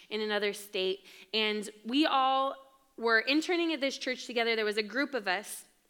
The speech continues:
And we lived in apartments together, and we served at the church all day long, all the time. We were serving, serving, serving, serving. It was an awesome experience. But because we were serving all the time,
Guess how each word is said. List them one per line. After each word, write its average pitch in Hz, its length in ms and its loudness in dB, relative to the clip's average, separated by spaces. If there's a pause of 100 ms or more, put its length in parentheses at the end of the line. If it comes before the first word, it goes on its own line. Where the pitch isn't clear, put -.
(600)
And 247 420 0 (300)
we 254 120 2
lived 285 220 4
in 269 100 0
apartments 269 560 0
together, 359 540 2 (260)
and 262 160 0
we 269 140 2
served 320 760 0
at 262 140 2
the 269 80 0
church 254 540 0 (260)
all 269 540 4
day 254 380 4
long, 240 480 2
all 254 240 4
the 226 80 -6
time. 202 480 0
We 220 120 0
were 214 100 2
serving, 277 400 0
serving, 247 320 -2
serving, 233 320 -2
serving. 208 400 -4 (240)
It 226 80 -2
was 226 180 2
an 233 80 -4
awesome 262 460 0
experience. 226 680 -6 (340)
But 262 200 4
because 285 400 -2
we 359 140 4
were 330 120 2
serving 277 540 -4 (580)
all 294 180 6
the 320 80 0
time, 214 480 0